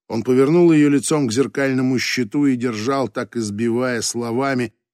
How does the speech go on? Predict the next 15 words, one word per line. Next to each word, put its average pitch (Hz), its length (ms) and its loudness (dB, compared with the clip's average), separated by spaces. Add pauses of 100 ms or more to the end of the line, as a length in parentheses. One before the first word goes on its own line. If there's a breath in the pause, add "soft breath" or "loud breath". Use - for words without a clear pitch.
(120)
которые, 113 440 -6
как 110 240 -8
он 110 200 -4
думал, 120 340 0
причиняют 113 640 -4
большую 98 680 -4
боль, 104 380 -4 (400)
чем 113 240 -2
любые 101 360 -2
удары. 98 480 -8 (1200)
«Взгляни 190 800 6
на 135 300 2
это 117 200 -4
застывшее 131 920 -2
ничто, 131 800 -2